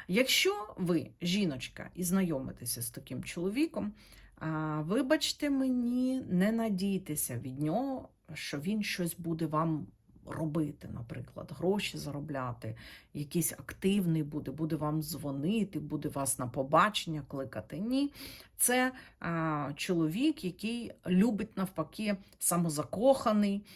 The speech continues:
навпаки, м, а, любить, щоб йому компліменти казали. Так, він може вам дуже гарно щось, е, проспівати, е, якісь віршики,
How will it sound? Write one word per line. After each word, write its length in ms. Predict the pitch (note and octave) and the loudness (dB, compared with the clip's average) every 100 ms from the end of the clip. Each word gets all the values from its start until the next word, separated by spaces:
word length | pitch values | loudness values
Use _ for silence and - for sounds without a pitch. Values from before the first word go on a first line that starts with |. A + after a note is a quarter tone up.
| - - | -20 -12
навпаки, 720 | D3 D3 - D3 - D#3 D3+ C#3 - - _ | -8 -8 -8 -12 -4 0 0 -2 -10 -20 _
м, 200 | C3+ B2+ | -8 -6
а, 260 | C3 B2 G#2+ | -6 -4 -2
любить, 340 | D3+ D3+ - | -2 -2 -2
щоб 240 | - - - | -2 -6 -2
йому 340 | D3+ F3 C#4+ | 4 6 6
компліменти 720 | B3+ G#3+ G3+ G3+ G3+ F#3+ F#3 | 4 0 2 4 6 4 2
казали. 520 | F3 E3+ D#3+ C#3 B2+ - | 0 0 2 0 0 -2
Так, 280 | C#4+ F#4 - | -2 -2 -4
він 120 | A#3 | -2
може 360 | A3 A#3 G#3+ G3 | 0 -2 0 0
вам 380 | F#3+ G#3 G#3 G#3 - - | 4 4 2 -2 -14 -4
дуже 340 | F3+ G3 F#3 | 0 2 2
гарно 500 | E3+ F#3 F3+ E3+ E3 | 2 6 4 4 0
щось, 540 | - - E3+ - - - | -2 -2 -2 0 -4 -6
е, 160 | C#3 B2+ | -10 -8
проспівати, 960 | - C#3 - - C3+ D#3+ C#4+ D4 A#3 A#3 - - - - | -6 -6 -6 -6 2 6 6 6 -4 -6 -10 -20 -18 -8
е, 180 | D#3 | -4
якісь 460 | D3 D#3 - F3 - | -2 -4 -4 -2 -2
віршики, 800 | D3 G3+ - - A3+ - G#3 | 0 4 4 2 -2 -2 -2